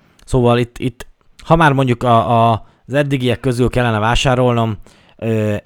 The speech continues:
Nvidia, ö, A M D, Intel,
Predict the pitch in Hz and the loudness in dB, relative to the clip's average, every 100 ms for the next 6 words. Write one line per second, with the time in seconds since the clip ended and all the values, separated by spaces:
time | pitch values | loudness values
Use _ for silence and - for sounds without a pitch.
0 | 147 156 143 127 120 113 107 - - _ | -4 -2 -2 0 0 0 0 -4 -18 _
1 | _ _ _ _ _ _ _ _ _ - | _ _ _ _ _ _ _ _ _ -8
2 | 113 107 98 - - 147 135 123 113 107 | -4 -2 -4 -8 -2 0 0 -2 -2 -2
3 | 104 87 - _ 139 147 143 131 117 107 | -2 -6 -14 _ -8 -6 -6 -4 -2 -2
4 | 92 | -6